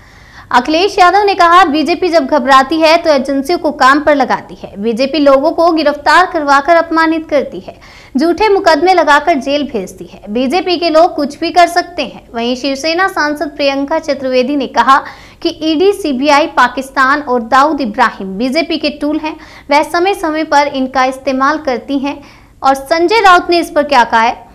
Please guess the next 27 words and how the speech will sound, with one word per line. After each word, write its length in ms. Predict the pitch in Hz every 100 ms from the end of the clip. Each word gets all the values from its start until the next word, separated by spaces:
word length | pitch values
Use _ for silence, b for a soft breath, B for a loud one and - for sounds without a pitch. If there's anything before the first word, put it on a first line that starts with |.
| b b -
शिवसेना 380 | 330 359 392
प्रवक्ता 460 | 415 381 339 339 381
संजय 300 | 381 302 302
राउत 280 | 285 294 294
ने 60 | 294
कहा 360 | 269 269 294
कि 140 | 339 302
केंद्रीय 520 | - 349 349 392 427
जांच 380 | 302 294 339 339
एजेंसियों 440 | 262 262 254 311
का 100 | 277
गलत 300 | 240 247 262
इस्तेमाल 540 | 254 247 254 240 277 311
हो 140 | 302
रहा 180 | 294 285
है, 220 | 302 359 B B B
इसमें 280 | 269 269 294
राजनीतिक 680 | 294 294 294 349 349 403 269
बदले 300 | 262 269 330
की 140 | 277
भावना 560 | 214 - 262 285 349 370
क्या 220 | 349 311
है, 300 | 302 403 - 311
ये 100 | 311
सबको 360 | 339 285 392
मालूम 380 | 359 269 208 180
है। 220 | 190 -